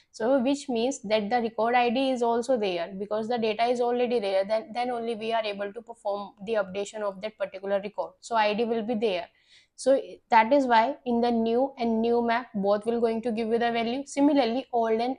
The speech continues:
old map will also going to give you the value. Now the question comes here is what old and new will going to give you. Like suppose there is a record, okay, account record is there and earlier the rating field was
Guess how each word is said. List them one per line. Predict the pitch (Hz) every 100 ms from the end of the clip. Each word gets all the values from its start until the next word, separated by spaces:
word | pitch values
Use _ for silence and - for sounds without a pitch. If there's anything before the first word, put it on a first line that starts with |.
| -
old | 254 247
map | 233 220 220
will | 226
also | 202 202 233
going | 208 196
to | 226 214
give | 220 202
you | 220
the | 226
value. | 208 180 190 277 - _ _
Now | 233 240
the | 277
question | 294 311 311 330 311
comes | 254 277
here | - 240 262 277
is | 233 277 -
what | 202 214 277 - _
old | 254 220 214 240 -
and | - 247 240
new | 233 226
will | 220 226
going | 220 208 190 208
to | 226
give | 208 220
you. | 185 170 - _ _ _ _
Like | 240 269 277
suppose | 302 285 220 226
there | 226 233
is | 254 262
a | 285
record, | 277 196 185 208 233
okay, | 208 269
account | 247 - 208 220
record | 240 226 226
is | 247 214
there | 202 180 226 - _ _
and | 214 202 208 208
earlier | 262 302 277 226 254
the | 226 254
rating | 226 220 269 285 -
field | 262 247
was | 220 220 233 240 -